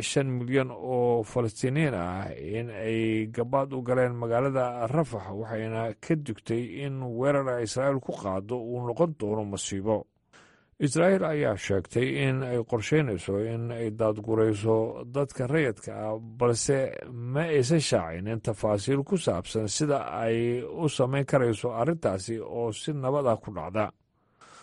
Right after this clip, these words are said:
Dagaalka Gaza ayaa bilowday toddobadii bishii Oktoobar, markii ay Xamaas weerarka ay ku qaaday Israa'iil, kaasi oo ay ku dileen kun iyo laba boqol oo qof, laba boqol iyo konton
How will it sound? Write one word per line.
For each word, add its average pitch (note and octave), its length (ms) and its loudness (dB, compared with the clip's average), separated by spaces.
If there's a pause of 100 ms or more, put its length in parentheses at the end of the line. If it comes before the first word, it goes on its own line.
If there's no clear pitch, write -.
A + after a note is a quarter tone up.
(200)
Dagaalka G#2+ 560 2
Gaza G#2+ 400 4
ayaa A#2 240 4
bilowday G#2 480 2
toddobadii A#2 560 2
bishii C3+ 320 -2
Oktoobar, A#2+ 420 0
markii A2+ 400 -4
ay G#2+ 220 -2
Xamaas B2 420 -2
weerarka A#2+ 540 2
ay A2+ 80 0
ku - 160 -6
qaaday G#2 400 0
Israa'iil, A2+ 560 2
kaasi F#2+ 400 -4
oo B2+ 240 2
ay A2+ 160 2
ku - 160 -4
dileen C3 400 2 (160)
kun D#3+ 240 0
iyo B2+ 160 0
laba C3+ 200 6
boqol D3 360 2
oo E2+ 160 -4
qof, - 340 -6
laba A#2 300 2
boqol C3+ 320 0
iyo A#2+ 260 2 (400)
konton E3 380 0